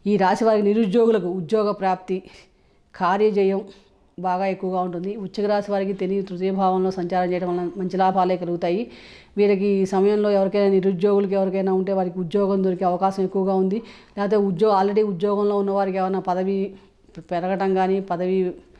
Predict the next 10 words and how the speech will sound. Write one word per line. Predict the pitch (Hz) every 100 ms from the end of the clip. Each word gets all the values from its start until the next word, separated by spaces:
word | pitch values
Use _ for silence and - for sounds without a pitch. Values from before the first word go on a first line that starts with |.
| - - - _ -
ప్రమోషన్స్ | 196 202 202 196 190
లాంటివి | 185 185 180
రావటం | 180 170 190 180
కానీ, | 180 185
అధికార | 180 185 196 185
ప్రాప్తి | 180 185 170 175
ఇలాంటివి | 175 185 185
కూడా | 185
గోచరిస్తున్నాయి. | 190 175 180 185 185 180 185
కార్యజయం, | 190 185 190 214 196 190